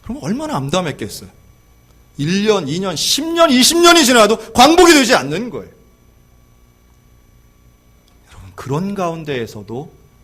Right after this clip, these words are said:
끝까지 조국의 해방과 조국의 독립을 믿은 사람들은 한결같이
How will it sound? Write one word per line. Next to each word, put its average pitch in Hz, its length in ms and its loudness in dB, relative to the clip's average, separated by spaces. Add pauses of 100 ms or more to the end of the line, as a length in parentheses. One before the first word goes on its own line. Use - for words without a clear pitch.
(300)
끝까지 139 760 -4 (500)
조국의 127 480 -6
해방과 143 680 -2 (360)
조국의 127 420 -8
독립을 131 640 -6 (460)
믿은 175 540 -2
사람들은 143 760 -2 (460)
한결같이 240 1300 -2